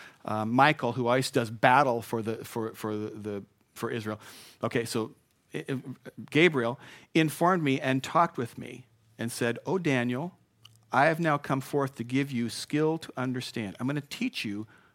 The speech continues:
so you can understand something here. And now the Holy Spirit, who has given us the scriptures, has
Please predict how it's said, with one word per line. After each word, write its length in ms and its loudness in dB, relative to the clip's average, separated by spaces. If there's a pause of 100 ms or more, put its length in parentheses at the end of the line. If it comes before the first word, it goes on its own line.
so 120 -6
you 80 -2
can 140 0
understand 460 -2
something 320 -4
here. 320 -8 (1500)
And 100 -2
now 120 0
the 80 -4
Holy 180 -4
Spirit, 420 -2 (800)
who 100 -4
has 120 -2
given 220 0
us 80 -2
the 60 -6
scriptures, 600 -4
has 320 -6